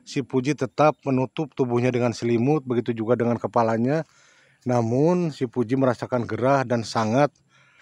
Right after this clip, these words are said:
panas sekali dan berkeringat. Lalu si Puji mencoba membuka si selimutnya dan ternyata, pemirsa, si Puji sangat kaget sekali. Di situ sudah duduk sosok cewek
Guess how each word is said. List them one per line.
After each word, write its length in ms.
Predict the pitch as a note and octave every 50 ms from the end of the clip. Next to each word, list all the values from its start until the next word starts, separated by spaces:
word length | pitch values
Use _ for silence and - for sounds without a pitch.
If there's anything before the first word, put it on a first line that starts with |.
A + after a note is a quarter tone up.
| _ _ _ _ _ _ _ _ _ _ _ _ _ _ _ -
panas 320 | C3 C3 B2 B2+ B2+ - -
sekali 480 | B2+ - - A#2+ A#2 A#2 B2+ D3 C#3+
dan 240 | C3+ B2+ B2 B2 A#2
berkeringat. 720 | A2 A#2+ A#2 - B2 A2+ A2+ G#2+ A2 A#2 C3 C#3+ C#3 -
Lalu 160 | A#2+ B2 B2+ A#2
si 160 | - A#2+ -
Puji 240 | - A#2+ A2+ G#2+ B2
mencoba 480 | A#2+ A#2+ A2 - A#2 G#2+ G2 A2 A#2+
membuka 800 | A2+ A2+ A2 G#2+ G2+ G2 G2+ F#2+ - - - B2+ C3 C3 B2+ - _ _ _ _ _ _ _ _ _ _ _ _ _ - - - - -
si 240 | - - - A2+ G#2+
selimutnya 800 | - A#2+ G#2+ G#2+ G#2+ G#2 G#2 G#2+ G#2+ - - A2+ A#2 B2 B2 B2
dan 160 | G#2+ A2 G#2+
ternyata, 480 | - - G2 G#2+ G#2+ G#2 G2 - A2+
pemirsa, 720 | A2 - G#2 G2+ G2+ G#2 - - - A2 A#2 B2 B2 C3 - _ _ _ _ _ - - - _
si 160 | - - A2+ -
Puji 320 | - G#2+ G#2+ G2 G2+ A2+
sangat 320 | A2 - A2 G#2 G#2+ G#2 - -
kaget 320 | G#2 F#2+ F2+ G#2 - -
sekali. 480 | F#2 - - G2+ G2+ G2 A2 A#2+ B2 A#2
Di 80 | A2 -
situ 400 | - A2+ G#2+ - - C3 B2+ -
sudah 480 | - A#2+ A2+ G2+ A2+ A2+ G2+ F2 - _ _ _ _ _ _ _ _ _ -
duduk 480 | A#2 A2 G#2+ F#2+ A#2+ C#3 D#3 D3 - _ _ _ _ _ _ _ _
sosok 640 | - - - - - A2+ G#2 - - A2 G#2+ - A#2
cewek 480 | - G#2 G2 F#2+ G2+ A2+ A#2+ A#2+ -